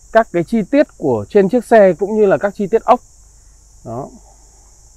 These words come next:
Còn tất nhiên với một mẫu xe mà mười hai năm tuổi thì em không dám tự tin là đây là một chiếc xe xuất sắc. Nhưng em tự tin đây là một chiếc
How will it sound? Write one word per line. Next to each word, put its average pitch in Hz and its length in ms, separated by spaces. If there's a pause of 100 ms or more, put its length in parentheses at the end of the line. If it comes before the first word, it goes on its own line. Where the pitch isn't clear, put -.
(1400)
Còn 139 120
tất 196 160
nhiên 190 260
với 156 160
một 190 120
mẫu 170 220
xe 185 260
mà 160 160
mười 139 220
hai 180 200
năm 175 220
tuổi 151 260
thì 127 120
em 160 360 (420)
không 233 240
dám 180 240
tự 196 240
tin 233 220 (100)
là 147 200
đây 170 140
là 180 60
một 151 220
chiếc 214 160
xe 202 160
xuất 269 200
sắc. 285 240 (680)
Nhưng 180 180
em 180 160
tự 185 200
tin 185 300
đây 180 100
là 170 80
một 143 240
chiếc - 80